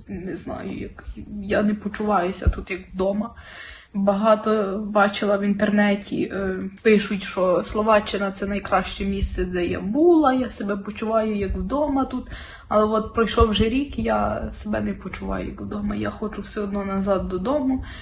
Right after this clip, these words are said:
Я знаю, що вдома мені буде легше, що я зможу адаптуватися,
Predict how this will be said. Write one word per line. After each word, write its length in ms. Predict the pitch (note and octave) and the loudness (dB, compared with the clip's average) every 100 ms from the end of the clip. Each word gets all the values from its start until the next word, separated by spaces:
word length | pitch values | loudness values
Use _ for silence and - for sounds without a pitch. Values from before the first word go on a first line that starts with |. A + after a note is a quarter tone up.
| - - | -16 -2
Я 120 | G#3+ | 0
знаю, 280 | G3+ G#3+ G#3 | 2 0 0
що 160 | G3+ G3+ | -2 -2
вдома 320 | F#3+ G#3 G3+ | 0 2 0
мені 240 | F#3+ G3 | -2 -2
буде 280 | G3 F#3 F3+ | -4 -4 -2
легше, 800 | F3+ C4 D#4 - - B3 A#3+ A#3 | -2 0 -2 -4 -8 -8 -8 -8
що 180 | A3+ - | -10 -8
я 240 | A3 A3 G#3+ | -4 -2 -2
зможу 580 | G#3 A3 G#3+ G#3+ - - | 0 0 0 -4 -6 -2
адаптуватися, 1080 | E3+ F#3+ F#3+ G3+ A3+ D4 D4 B3+ - B3 | 0 0 -4 -2 0 0 0 -6 -4 -6